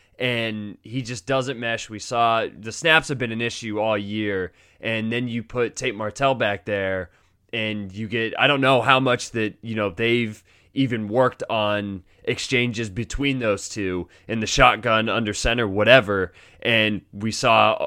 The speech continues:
immediately, basically, that that went awry, and they turned the ball over in the red zone. And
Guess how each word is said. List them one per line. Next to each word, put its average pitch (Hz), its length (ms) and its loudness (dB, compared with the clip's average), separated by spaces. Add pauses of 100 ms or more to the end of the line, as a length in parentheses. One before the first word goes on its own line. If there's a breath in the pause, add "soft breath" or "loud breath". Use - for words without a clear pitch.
immediately, 117 640 2
basically, 101 800 -2 (220 soft breath)
that 101 300 2
that 123 260 8
went 120 180 0
awry, 98 460 4
and 92 400 -2
they 92 80 -4
turned 120 240 -2
the 104 60 -4
ball 110 300 6
over 107 220 0
in 101 100 -2
the 95 60 -6
red 110 260 2
zone. 95 460 -2 (380 soft breath)
And 113 480 2